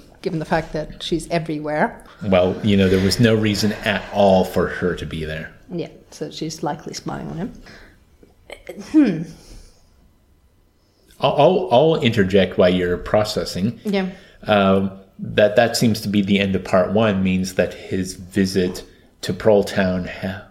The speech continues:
Speaker 2: had some, like, greater significance to the story. Yeah,
Speaker 1: Mm.
Speaker 2: well, I mean, go, the pub was bad enough.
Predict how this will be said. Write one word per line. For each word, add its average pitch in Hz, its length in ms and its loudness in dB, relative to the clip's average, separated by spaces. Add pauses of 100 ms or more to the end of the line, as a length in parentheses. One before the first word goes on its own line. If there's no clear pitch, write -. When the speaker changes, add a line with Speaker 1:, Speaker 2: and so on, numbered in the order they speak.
Speaker 2:
had 95 300 -2
some, 101 220 0
like, 92 200 0
greater 95 380 2
significance 87 680 -6
to 82 120 -4
the 76 80 -12
story. 92 480 -2 (380)
Yeah, - 120 2
Speaker 1:
Mm. 185 200 -2
Speaker 2:
well, 101 260 4
I 104 100 2
mean, 92 280 2 (200)
go, 214 320 0 (200)
the 113 100 2
pub 151 320 2
was 98 180 4
bad 95 280 0
enough. 92 560 0